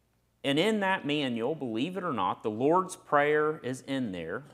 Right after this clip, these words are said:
if I remember right, without that ending.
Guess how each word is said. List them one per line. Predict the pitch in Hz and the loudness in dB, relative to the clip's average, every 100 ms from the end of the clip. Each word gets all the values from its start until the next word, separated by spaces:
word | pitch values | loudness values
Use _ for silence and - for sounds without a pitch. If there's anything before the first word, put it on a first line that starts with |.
| - | -8
if | 101 | 0
I | 113 | 4
remember | 110 113 131 117 | 4 2 0 0
right, | 98 101 101 | 2 2 0
without | 104 - 104 131 - | -4 2 2 2 2
that | 87 85 | 0 0
ending. | 85 80 76 82 147 | -6 -12 -8 -8 -8